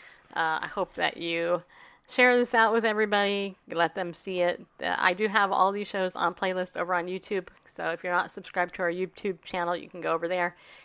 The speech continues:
and then click on the playlist. This will be episode eight. So there's literally over eight hours of information on this agenda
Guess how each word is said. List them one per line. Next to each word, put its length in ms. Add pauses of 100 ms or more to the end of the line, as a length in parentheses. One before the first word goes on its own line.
(140)
and 140
then 100
click 280
on 240
the 300 (180)
playlist. 640
This 220
will 80
be 440
episode 460
eight. 240
So 140
there's 200
literally 380
over 180
eight 240
hours 480 (720)
of 180
information 540
on 120
this 240
agenda 580